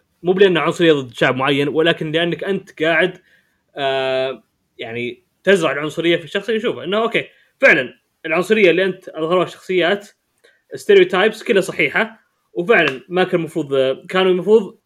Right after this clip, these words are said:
لو إنهم كانوا عنصريين زيادة وما صد-، وتمسكوا بالstereotypes حقتهم، كان ما صارت لهم المشاكل هذه.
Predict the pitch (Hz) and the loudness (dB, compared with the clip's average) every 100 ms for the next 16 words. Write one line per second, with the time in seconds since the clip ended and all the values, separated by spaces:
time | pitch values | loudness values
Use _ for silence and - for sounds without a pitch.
0 | _ _ _ _ _ _ _ _ _ _ | _ _ _ _ _ _ _ _ _ _
1 | 160 196 196 233 202 202 202 196 170 175 | 4 4 6 4 4 4 4 6 6 4
2 | 127 120 170 202 202 160 151 143 135 - | 4 -2 0 0 0 0 0 2 0 -2
3 | - _ - 214 220 156 151 180 165 185 | -14 _ 2 2 2 -4 -4 2 2 2
4 | 156 156 180 185 220 240 277 247 202 170 | -2 -2 -2 -2 -2 0 2 2 0 -2
5 | 147 143 120 120 101 | -4 -6 -6 -10 -12